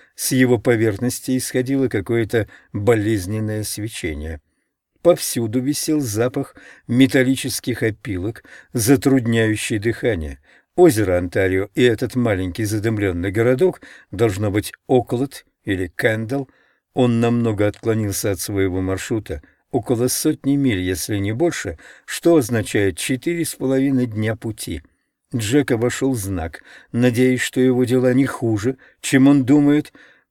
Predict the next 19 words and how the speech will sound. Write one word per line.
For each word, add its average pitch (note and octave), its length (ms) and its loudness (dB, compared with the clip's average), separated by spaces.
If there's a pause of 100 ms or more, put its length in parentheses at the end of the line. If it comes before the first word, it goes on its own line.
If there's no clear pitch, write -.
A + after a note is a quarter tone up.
(120)
поднял A#2+ 440 6
голову D3+ 500 4
и D#3+ 200 -4
всмотрелся B2+ 880 -2
в - 100 -10
черные G#2 560 -2
буквы. F#2 560 -4 (600)
«Ангола», A2+ 1300 2 (460)
прошептали A2+ 720 0
его A2+ 240 0
губы. A2 340 -2 (680)
«Ангола? A2+ 680 -2 (500)
Где A2+ 400 0
это?» F#2+ 220 -10 (1040)
Нед B2 440 2
Макнелли, B2 640 0
его F#2 240 -2
незаменимый F#2+ 680 -4
помощник, B2 600 -4